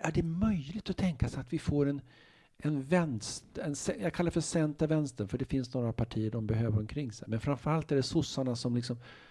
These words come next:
tar landet i ett fast grepp, sån här Viktor Orbán-grepp, va? Så det, vi ska ha en svensk Viktor Orbán som är sosse.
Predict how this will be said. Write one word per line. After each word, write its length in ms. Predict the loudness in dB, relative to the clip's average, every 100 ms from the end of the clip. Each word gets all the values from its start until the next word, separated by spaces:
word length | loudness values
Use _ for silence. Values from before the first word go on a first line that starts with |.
| -20 _ _ 6
tar 360 | 8 10 8
landet 500 | 8 8 6 2 2
i 40 | 0
ett 120 | 0
fast 440 | 0 2 2 -2 -4
grepp, 280 | -6 -6
sån 100 | -4
här 60 | 2
Viktor 320 | 2 6 8
Orbán-grepp, 840 | 8 8 6 2 0 -2 -4 -10
va? 180 | -10 -10 -12 -20 -20 -2
Så 120 | 0
det, 140 | 0
vi 160 | 2 0
ska 120 | 2
ha 40 | -2
en 40 |
svensk 600 | -4 -2 2 4 4 2
Viktor 260 | -2 4 6
Orbán 440 | 6 4 2 -4 -10 -18
som 200 | -8 -2
är 40 | -2
sosse. 640 | -2 -4 -4 -2 2